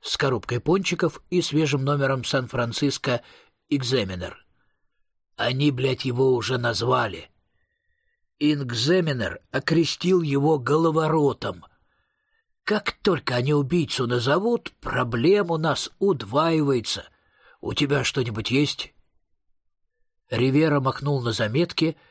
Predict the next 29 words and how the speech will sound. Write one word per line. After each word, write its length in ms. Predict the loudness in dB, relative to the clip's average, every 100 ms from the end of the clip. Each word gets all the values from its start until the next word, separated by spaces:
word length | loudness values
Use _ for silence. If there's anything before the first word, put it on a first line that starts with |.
| _
распределенные 840 | -6 -4 -2 -2 0 0 0 0 -2
по 140 | -2
всему 300 | -4 -2 -2
столу, 500 | -2 -2 0 0 -4 _ -6
и 120 | -4
пожал 420 | -2 -2 -2 -2
плечами. 640 | -4 -6 -4 -2 -4 -8 _ _ _ _ _ _ _ _ _ _ -8
"Я 260 | -2 0
ничего 460 | 0 0 0 2 2
уже 200 | 0 -4
не 100 | -4
соображаю, 640 | -2 -2 -2 0 0 -2
Ник. 320 | -4 -4 -6 -12 _ -20 -20 _ _
Даже 320 | -2 0 2
собственный 600 | 2 0 0 -2 0 0
почерк 480 | 2 2 2 0 0
разобрать 540 | -2 0 0 -2 -4 -4
не 60 |
могу. 400 | -4 -4 -4 -10 _ _ _
Сам 340 | -6 -2 -2
посмотри". 680 | -2 -4 -4 -6 -6 -10 -14 _ _ _ _ _ _ _ _ _ -6
Кавута 720 | -4 0 0 2 0 0 -4
вынул 500 | -10 0 2 2 0
из 80 | 0
коробки 480 | 0 0 -2 -4 -8
тянучку 600 | -4 -2 0 -2 0 -2
из 220 | 0 -4
кленового 540 | -2 0 2 2 2 0
сиропа 600 | 2 2 2 0 -2